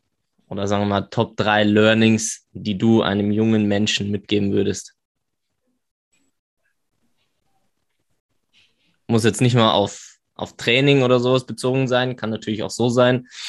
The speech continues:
Nur es, du kannst es ja immer in Verbindung setzen mit Training und, und,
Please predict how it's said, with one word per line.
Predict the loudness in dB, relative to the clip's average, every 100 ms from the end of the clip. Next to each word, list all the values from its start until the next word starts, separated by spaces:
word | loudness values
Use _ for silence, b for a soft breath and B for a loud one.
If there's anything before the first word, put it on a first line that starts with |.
| B B _
Nur | 0 4 4 4 2
es, | -2 -6 -10 -8
du | -6
kannst | -2 -4 0
es |
ja | 0
immer | 2 2
in | 0
Verbindung | -2 0 2 2
setzen | -2 -4 -8 -8
mit | -8
Training | -4 -2 2 2 0 -4
und, | -6 -8 -8
und, | -10 -10 -12